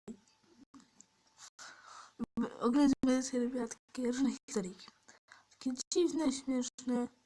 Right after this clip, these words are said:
smutne i różne. Dobra. Więc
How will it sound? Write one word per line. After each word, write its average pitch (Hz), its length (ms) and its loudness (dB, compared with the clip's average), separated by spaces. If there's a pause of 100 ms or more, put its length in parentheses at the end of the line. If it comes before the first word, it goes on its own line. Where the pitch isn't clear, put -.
(240)
smutne 302 580 -6 (1160)
i 320 180 2
różne. 220 300 -2 (680)
Dobra. 185 220 -4 (1200)
Więc 220 260 0